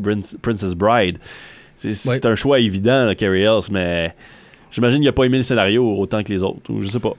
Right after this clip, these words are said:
Speaker 2: Puis Al Pacino.
Speaker 1: Al Pacino, le Athos, sans doute.
Speaker 2: Ouais.
Speaker 1: Ou encore une fois, Richelieu. Ouais.
Speaker 2: Ah, peut-être,
Speaker 1: Ouais,
Speaker 2: oui,
Speaker 1: ouais,
Speaker 2: peut-être.
Speaker 1: ouais, ouais.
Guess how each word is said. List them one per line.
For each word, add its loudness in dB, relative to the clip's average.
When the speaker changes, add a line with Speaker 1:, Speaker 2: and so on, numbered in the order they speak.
Speaker 2:
Puis 2
Al 4
Pacino. 2
Speaker 1:
Al 4
Pacino, 2
le 2
Athos, -2
sans -6
doute. -2
Speaker 2:
Ouais. 4
Speaker 1:
Ou 4
encore 2
une 0
fois, 2
Richelieu. -2
Ouais. -10
Speaker 2:
Ah, 4
peut-être, 4
Speaker 1:
Ouais, 4
Speaker 2:
oui, -6
Speaker 1:
ouais, -2
Speaker 2:
peut-être. 0
Speaker 1:
ouais, -6
ouais. -8